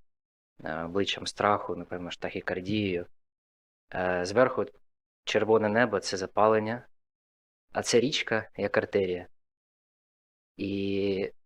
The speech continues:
виявилося, що це не лише шедевр експресіонізму, але й перша така візуальна репрезентація патофізіології стресу.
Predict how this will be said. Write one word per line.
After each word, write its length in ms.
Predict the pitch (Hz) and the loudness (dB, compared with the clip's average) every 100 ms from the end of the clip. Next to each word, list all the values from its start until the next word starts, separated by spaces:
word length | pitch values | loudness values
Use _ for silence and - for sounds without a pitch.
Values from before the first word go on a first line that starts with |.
| _ - | _ -2
виявилося, 460 | 117 123 117 113 | 2 4 4 2
що 100 | - | 0
це 160 | - 113 | 0 0
не 80 | 113 | 0
лише 260 | 107 151 | 2 2
шедевр 460 | - 113 104 98 98 | 2 0 0 2 0
експресіонізму, 760 | - 101 - 110 101 95 90 | -2 -6 -2 -2 0 -2 -6
але 160 | 90 113 | -2 -2
й 20 | |
перша 320 | 117 120 - | 2 0 0
така 280 | 101 98 101 | -6 -4 -4
візуальна 580 | 95 92 101 104 101 95 - - - - - | -4 0 2 2 0 -6 -10 -20 -20 -20 -2
репрезентація 800 | 98 107 101 98 104 107 - 95 | 2 2 0 2 2 2 0 -4
патофізіології 760 | 98 - - 95 98 101 95 | -4 -6 -6 -2 0 0 -2
стресу. 480 | 95 - 87 85 - | -2 -4 -4 -6 -10